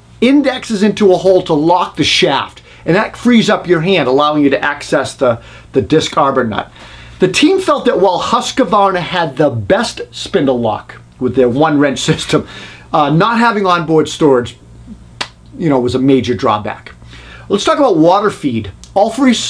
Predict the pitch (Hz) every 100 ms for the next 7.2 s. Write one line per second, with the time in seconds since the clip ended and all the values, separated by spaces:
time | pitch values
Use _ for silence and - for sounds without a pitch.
0 | - 170 165 - 202 208 190 - 185 170
1 | 170 165 175 190 202 180 - 170 139 -
2 | 214 285 - 196 175 139 131 117 123 104
3 | 101 - - - - 160 190 196 302 330
4 | - - 196 170 135 - - 156 117 202
5 | - 127 - - - 196 - 277 277 202
6 | - 190 196 214 202 196 170 165 185 180
7 | 214